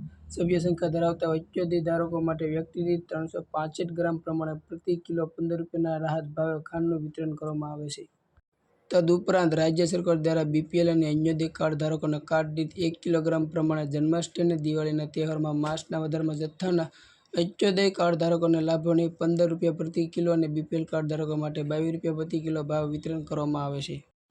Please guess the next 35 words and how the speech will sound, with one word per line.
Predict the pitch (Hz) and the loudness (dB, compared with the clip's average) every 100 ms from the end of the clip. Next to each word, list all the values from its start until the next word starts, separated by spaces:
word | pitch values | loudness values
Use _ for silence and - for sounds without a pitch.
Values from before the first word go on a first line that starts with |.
| _ | _
મિત્રો, | 202 220 214 | 0 2 2
ખાંડ | 196 202 | 2 2
તેલ | 214 208 | 4 6
વિતરણની | 190 202 190 190 | 4 6 6 6
વાત | 185 180 | 4 2
કરીએ | 185 185 | 0 2
તો | 190 | 2
વર્ષમાં | 170 175 - 180 | 4 2 2 2
આવતા | 170 165 160 | 2 2 0
બે | 156 160 | 0 -2
તહેવાર | 160 156 151 | -2 0 0
જન્માષ્ટમી | 139 147 175 185 - 180 | -2 0 2 0 0 0
અને | 156 | 2
દિવાળીની | 156 165 160 160 | 2 2 2 0
વાત | 156 156 | -2 -4
કરીએ | 156 151 | -6 -4
તો | 151 | 0
માસમાં | 156 165 - 165 | 2 0 -2 -2
દરમિયાન | 156 160 156 151 | -2 0 0 0
રાજ્યના | 151 151 151 147 | 0 0 0 0
તમામ | 151 165 175 175 | 2 2 2 0
એન | 165 165 | -2 -2
એફ | 165 160 | -2 -2
એસ | 165 | -4
સી | 165 160 156 | -2 -2 -2
કાર્ડ | - 151 151 | -2 -2 -2
ધારકોને | 147 151 151 151 143 | 0 -2 -2 -2 -2
રાહત | 151 165 | 0 0
દરમિયાન | 156 156 156 156 156 | 0 -4 -2 -2 -4
કાર્ડ | 147 - 156 156 | -6 0 0 0
દીઠ | 156 160 | -2 -2
એક | 165 165 | -4 -2
લિટર | 156 160 160 | -4 -4 -4
સિંગ | 151 160 160 | -2 0 0
તેલ | 160 156 | -2 -4